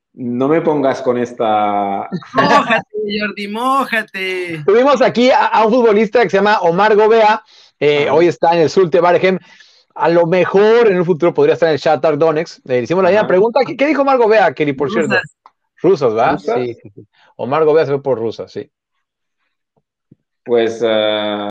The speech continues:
Speaker 1: diremos que rusas también.
Speaker 3: Mira, ahí está.
Speaker 2: ¡Vamos! El marcador global de los entrevistados es rusas dos, ucranianas
Speaker 3: Sí.
Speaker 2: cero.
Speaker 3: Sí, sí, sí.
Speaker 2: Muchas gracias, Jordi. Gracias por venir aquí. Gracias por todas las experiencias que nos contaste, esas historias de Messi.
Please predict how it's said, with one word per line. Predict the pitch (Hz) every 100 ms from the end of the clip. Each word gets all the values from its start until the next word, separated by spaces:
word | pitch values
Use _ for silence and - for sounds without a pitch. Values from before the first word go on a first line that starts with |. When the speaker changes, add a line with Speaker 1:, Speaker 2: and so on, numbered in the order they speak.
| 104 104
Speaker 1:
diremos | 113 135 156
que | 123
rusas | 101 104 95 -
también. | 92 90 90 _ _ _ _
Speaker 3:
Mira, | 110 117 120
ahí | 214
está. | 285 302
Speaker 2:
¡Vamos! | 302 285 269 254 233
El | 226
marcador | 226 170 143 175 262 277
global | 254 226 262 262
de | 240
los | 208 185
entrevistados | 185 190 175 233 247
es | 240 202
rusas | 226 262 226 180
dos, | 160 247 285 254 - -
ucranianas | 165 165 170 240 262 220
Speaker 3:
Sí. | - - 269
Speaker 2:
cero. | 294 269 226 165 - -
Speaker 3:
Sí, | - 135 139 - _
sí, | 127 131
sí. | 120 117 117 _ _ _ _ _ _ _ - 147
Speaker 2:
Muchas | 226 311 277 220
gracias, | 208 247 247 233 220
Jordi. | 202 190 185 175
Gracias | 165 214 214 214
por | 180
venir | 170 170 190
aquí. | 175 156 202
Gracias | 214 208
por | 175 165
todas | 180 190
las | 175
experiencias | 147 147 170 180
que |
nos | 151 143
contaste, | 131 131 175 170 180
esas | 165 160 147
historias | 143 160 160 156 127
de | 123
Messi. | 170 185 170 185